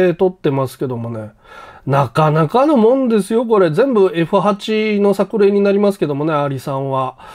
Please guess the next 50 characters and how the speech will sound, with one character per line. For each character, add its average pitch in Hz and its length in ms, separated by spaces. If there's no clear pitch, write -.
え 127 1400
ー、 117 40
す - 140
ご 165 240
い 151 280
で 147 140
す 135 260
よ、 139 220
こ 147 180
れ 143 160
が 143 160
撮 147 160
れ 160 120
る 151 140
ん 143 140
だ 143 120
か 143 120
ら。 135 340
手 208 100
持 262 180
ち 247 400
フ - 140
ラ 247 100
ッ - 20
シ 247 160
ュ 220 40
撮 - 340
影 156 280
で 220 200
止 185 160
め 156 140
て 160 100
お 156 40
り 151 60
ま 151 120
す。 - 100
三 226 260
脚 214 260
等 208 280
は 196 100
使 - 180
っ 165 80
て - 300
お 175 120
り 196 60
ま 180 140
せ 185 180
ん。 151 80
は 143 360
い。 - 100